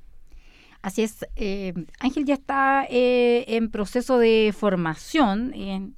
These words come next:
el estudiante que nos acompaña esta mañana. ¿Ustedes se lo, se lo plantean también entre los compañeros de, de, de curso,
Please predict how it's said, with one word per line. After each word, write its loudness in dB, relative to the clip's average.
el -14
estudiante -10
que -8
nos -6
acompaña -6
esta -6
mañana. -4
¿Ustedes -4
se -8
lo, -2
se -4
lo 0
plantean -2
también -4
entre -6
los -6
compañeros -6
de, -10
de, -6
de -6
curso, -4